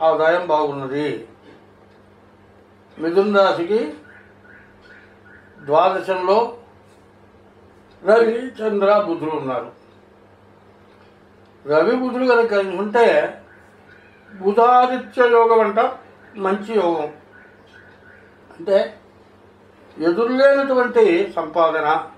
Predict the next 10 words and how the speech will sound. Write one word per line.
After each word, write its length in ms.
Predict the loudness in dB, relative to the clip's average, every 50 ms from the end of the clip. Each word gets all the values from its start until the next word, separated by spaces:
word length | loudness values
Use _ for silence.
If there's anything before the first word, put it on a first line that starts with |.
| -20 -20 _ _ _ _ _ _ _ _ _ _ _ _ _ -2
వ్యాపారం 540 | 0 2 2 2 2 2 2 2 2 0 0
కానీ, 260 | 0 0 0 0 -4 -8 -12 -18 -20 _ _ _ _ _ _ _ -12
ఉద్యోగం 500 | -10 -10 -8 -2 0 0 0 2 0 0
వల్ల 160 | 0 0 0 0
కానీ, 280 | 2 2 2 2 0 -4 -6 -10 -16 -20 _ _ _ _ _ _ _ -20
విద్య 400 | -8 0 2 2 2 4 4 4
వల్ల 220 | 4 4 2 2 2
కానీ, 320 | 2 4 2 2 2 0 -2 -4 -10 -16 -20 _ _ _ _ -12
ఏదీ 600 | -4 2 4 4 6 6 4 4 2 2 0 2
లేదు, 220 | 2 4 4 2